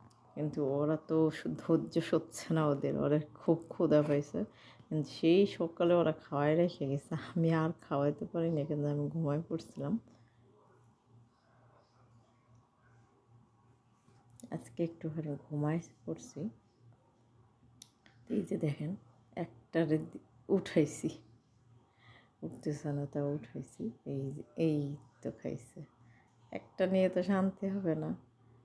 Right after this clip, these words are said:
আরও নেবে। কেমন করতেছে, অবলা জিনিস না?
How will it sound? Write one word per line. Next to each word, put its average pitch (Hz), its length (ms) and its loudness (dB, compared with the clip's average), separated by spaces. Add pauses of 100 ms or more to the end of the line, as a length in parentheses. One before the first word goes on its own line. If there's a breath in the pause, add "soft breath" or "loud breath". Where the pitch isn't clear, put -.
(240)
আরও 165 360 2
নেবে। 160 380 2 (1080 loud breath)
কেমন 170 300 0
করতেছে, - 680 -10 (720)
অবলা 151 420 4
জিনিস 151 520 -2
না? 226 240 4